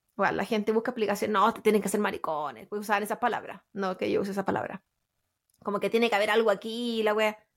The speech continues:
y jamás, no, no había nada y no había homosexualidad <laughs> incluida, no tenía nada que ver la wea. Ese caballero, no sé, quizás sí le dolía en el fondo de su corazón y fue su manera de llevarlo.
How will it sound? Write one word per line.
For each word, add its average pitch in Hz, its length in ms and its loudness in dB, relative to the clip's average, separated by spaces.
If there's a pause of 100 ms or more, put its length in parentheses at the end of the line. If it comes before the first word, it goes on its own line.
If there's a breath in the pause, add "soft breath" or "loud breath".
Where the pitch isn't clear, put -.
(140)
y - 100 -6
jamás, 180 640 2
no, 185 440 -2
no 196 80 -4
había 196 200 -2
nada 220 360 2
y 208 100 0
no 208 60 0
había 208 220 2
homosexualidad 226 640 -2
<laughs> - 20 0
incluida, 240 560 0 (380 loud breath)
no 196 80 -6
tenía 220 160 6
nada 240 100 4
que 262 80 -2
ver 262 100 2
la 269 100 2
wea. 240 360 0 (540 soft breath)
Ese 240 280 2
caballero, 247 400 4
no 247 120 0
sé, 269 220 4
quizás 262 360 -2
sí 294 160 2
le 339 120 6
dolía 277 380 2
en 262 40 2
el 240 100 0
fondo 269 200 -2
de 277 40 -6
su 285 80 -6
corazón 262 280 -2
y 311 60 -4
fue 269 120 -2
su 262 80 -2
manera 247 300 4
de 247 60 0
llevarlo. 233 580 0